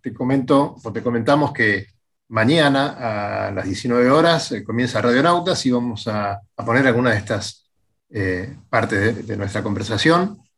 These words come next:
para, contigo, ¿no? Para, para nuestro programa.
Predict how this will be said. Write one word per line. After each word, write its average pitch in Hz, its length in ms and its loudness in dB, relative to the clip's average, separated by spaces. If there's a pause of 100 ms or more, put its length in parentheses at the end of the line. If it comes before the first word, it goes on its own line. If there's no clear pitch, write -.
(160)
para, 92 720 -4
contigo, 135 500 4
¿no? 123 220 -2
Para, 104 320 -4
para 104 140 -6
nuestro 98 280 -4
programa. 147 540 2